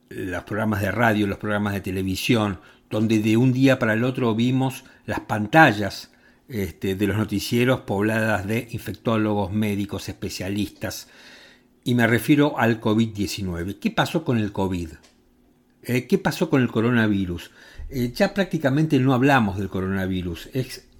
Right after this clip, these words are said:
como, es algo como que pasó a la historia, es algo como que se hubiera terminado. Y mi primera pregunta es, ¿se terminó el coronavirus? Eh, yo siento que estamos todos demasiado relajados y me da temor que en algún momento,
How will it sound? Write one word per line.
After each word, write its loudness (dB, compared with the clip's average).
como, -2
es -12
algo 6
como 0
que -4
pasó -2
a 4
la 4
historia, 2
es -4
algo 4
como 0
que -4
se -6
hubiera 0
terminado. -2
Y 0
mi -4
primera 2
pregunta 2
es, -4
¿se -2
terminó 2
el -8
coronavirus? -2
Eh, -12
yo 2
siento 2
que -14
estamos -2
todos 0
demasiado 0
relajados -2
y -2
me -2
da 0
temor 0
que 4
en 2
algún 2
momento, 2